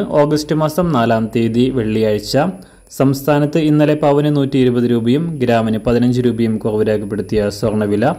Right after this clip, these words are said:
ഇന്ന് കാര്യമായ മാറ്റങ്ങളില്ലാതെ തുടരുകയാണ്. ഇന്നത്തെ സ്വർണ്ണവില നോക്കാം. അതിനു മുൻപായി ഈ ചാനൽ ഇതുവരെ സബ്സ്ക്രൈബ് ചെയ്തിട്ടില്ലാത്തവർ സബ്സ്ക്രൈബ് ചെയ്ത് തൊട്ടടുത്തുള്ള ബെൽ ബട്ടൺ അമർത്തി all സെലക്ട് ചെയ്യുക.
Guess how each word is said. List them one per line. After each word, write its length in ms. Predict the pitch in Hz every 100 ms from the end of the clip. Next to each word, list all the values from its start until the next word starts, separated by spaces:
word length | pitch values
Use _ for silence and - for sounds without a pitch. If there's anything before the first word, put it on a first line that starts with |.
| - - - 135
ഇന്ന് 180 | 143 180 147
കാര്യമായ 440 | 123 123 120 117 113
മാറ്റങ്ങളില്ലാതെ 720 | 107 113 104 104 104 104 160 190
തുടരുകയാണ്. 680 | 139 120 110 104 101 95 95 95 - _ _ _ _ _ _ _ _ _ - 123
ഇന്നത്തെ 320 | 117 110 110 110
സ്വർണ്ണവില 380 | 117 117 117 117
നോക്കാം. 360 | 117 117 151 185 139
അതിനു 180 | 123
മുൻപായി 400 | 123 127 127 147 165
ഈ 40 | 127 131
ചാനൽ 240 | 117 110 104
ഇതുവരെ 240 | 107 110 107
സബ്സ്ക്രൈബ് 400 | 104 - 117 98
ചെയ്തിട്ടില്ലാത്തവർ 640 | 107 107 104 113 117 120 151 151
സബ്സ്ക്രൈബ് 440 | 110 - - 107 -
ചെയ്ത് 220 | 107 123 170 - - -
തൊട്ടടുത്തുള്ള 480 | 151 160 151 151 160
ബെൽ 120 | 123 117
ബട്ടൺ 180 | 113 117
അമർത്തി 360 | 110 107 98 151 - - _ _ _ - 135
all 160 | 151 147 -
സെലക്ട് 300 | 117 113 98 98
ചെയ്യുക. 340 | 95 92